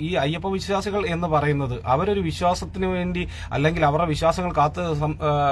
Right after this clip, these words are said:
സൂക്ഷിക്കാൻ വേണ്ടി എത്തുന്ന സ്ഥലത്ത്, ഉം, അവരുടെ ആചാരങ്ങളും വിശ്വാസങ്ങളുമായിട്ട് അവര് പോട്ടെ. അത്, അതൊക്കെ നമുക്ക് ന്യായമായിട്ട് നിങ്ങൾ ചെയ്ത് എന്താ, എന്താണുള്ളത്, അതായത് നിങ്ങളുടെ സർക്കാർ ചെയ്ത് എന്തോ എന്താണെന്നുള്ളത് ഇവിടെ എല്ലാവർക്കും അറിയാവുന്ന കാര്യങ്ങളാണ്. അതൊക്കെ പോട്ടെ, ആ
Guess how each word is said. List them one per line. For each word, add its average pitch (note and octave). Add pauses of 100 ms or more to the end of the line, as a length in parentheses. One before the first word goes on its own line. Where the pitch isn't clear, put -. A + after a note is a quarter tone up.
(320)
സൂക്ഷിക്കാൻ D#3
വേണ്ടി D3+ (100)
എത്തുന്ന D3+
സ്ഥലത്ത്, B2+ (680)
ഉം, F3+ (340)
അവരുടെ D3+
ആചാരങ്ങളും E3+
വിശ്വാസങ്ങളുമായിട്ട് D#3+
അവര് D3+
പോട്ടെ. B2
അത്, D3 (160)
അതൊക്കെ G3+ (120)
നമുക്ക് G3+ (140)
ന്യായമായിട്ട് G3 (420)
നിങ്ങൾ G3+ (120)
ചെയ്ത് G3+
എന്താ, F#3 (280)
എന്താണുള്ളത്, F3 (160)
അതായത് F3+
നിങ്ങളുടെ F#3
സർക്കാർ F#3+
ചെയ്ത് F#3
എന്തോ F3 (200)
എന്താണെന്നുള്ളത് E3+
ഇവിടെ E3+
എല്ലാവർക്കും D#3+
അറിയാവുന്ന D3
കാര്യങ്ങളാണ്. G#2 (300)
അതൊക്കെ A3+
പോട്ടെ, D#3+
ആ -